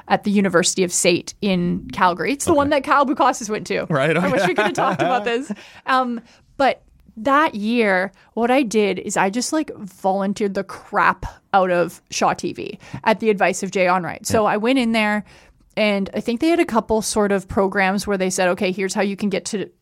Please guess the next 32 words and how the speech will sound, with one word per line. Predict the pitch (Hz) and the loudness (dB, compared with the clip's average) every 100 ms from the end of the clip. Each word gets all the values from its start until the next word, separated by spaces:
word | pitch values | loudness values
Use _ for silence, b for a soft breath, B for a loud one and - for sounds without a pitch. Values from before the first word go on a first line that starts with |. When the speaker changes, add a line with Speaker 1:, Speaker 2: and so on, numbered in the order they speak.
| _ | _
Speaker 1:
know | 190 196 202 190 185 | -2 0 4 6 6
what | 190 - | 4 2
broadcasting's | 160 175 185 175 180 180 | 0 0 -2 -4 -6 -6
about | 190 190 185 175 - | 0 2 2 0 -6
for | 214 | -8
free. | - 202 185 226 | -2 -2 -2 -6
You | 208 | -6
could | 220 196 | -4 0
go | 208 | 2
and | 202 | 2
volunteer." | 185 196 196 - 214 170 156 B B B - | 4 2 0 -2 0 2 0 B B B 0
And | 208 | 0
I | |
pitched | 196 240 240 - | 2 -2 -2 -2
them | 226 208 | 0 0
a | |
story | 196 - 208 202 | 0 0 2 2
about | 185 - | 2 0
the | 185 | 0
Rio | 190 175 165 | 2 2 2
Olympics. | 180 226 - - - | 2 2 0 -4 -6
This | 190 | -6
is | 190 | -6
twenty | - 190 185 | -2 -2 -2
thirteen. | 175 185 - 208 180 | -2 -4 -2 -4 -2
And | 156 | -2
I | |
said, | 180 190 | 0 0
"Well, | 190 196 | 2 4
why | 196 | 6
don't | 214 | 6
I | 202 196 | 4 2